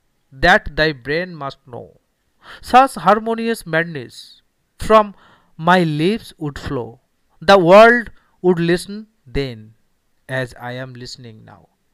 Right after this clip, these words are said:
অর্থাৎ কবি এখানে বলছেন, "তোমার মনীষাজাত ওই আনন্দের কিছু অংশ আমাকে দাও,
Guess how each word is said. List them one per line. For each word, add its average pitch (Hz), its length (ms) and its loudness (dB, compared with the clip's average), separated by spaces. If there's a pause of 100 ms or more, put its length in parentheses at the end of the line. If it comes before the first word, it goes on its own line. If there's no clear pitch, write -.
(280)
অর্থাৎ 123 240 -12
কবি 135 200 -6
এখানে 165 220 -4
বলছেন, 180 380 -4 (500)
"তোমার 233 340 6
মনীষাজাত 247 640 2
ওই 226 320 8
আনন্দের 233 420 6
কিছু 226 300 2
অংশ 214 220 -4
আমাকে 175 320 -4
দাও, 110 340 -10